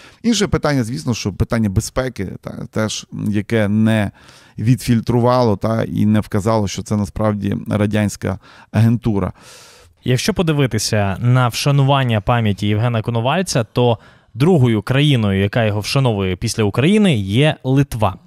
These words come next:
Speaker 2: Адже в міжвоєнний період, можливо, хтось не знає, Євген Коновалець,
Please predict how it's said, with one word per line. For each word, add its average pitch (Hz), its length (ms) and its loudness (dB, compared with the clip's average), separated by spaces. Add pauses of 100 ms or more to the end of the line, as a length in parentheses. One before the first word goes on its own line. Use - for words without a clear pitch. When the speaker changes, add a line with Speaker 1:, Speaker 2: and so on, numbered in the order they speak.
Speaker 2:
Адже 117 280 2
в 117 40 4
міжвоєнний 156 640 2
період, 175 320 2
можливо, 120 340 2
хтось 113 240 -2
не 120 80 0
знає, 156 420 0 (300)
Євген 147 320 0
Коновалець, 151 800 0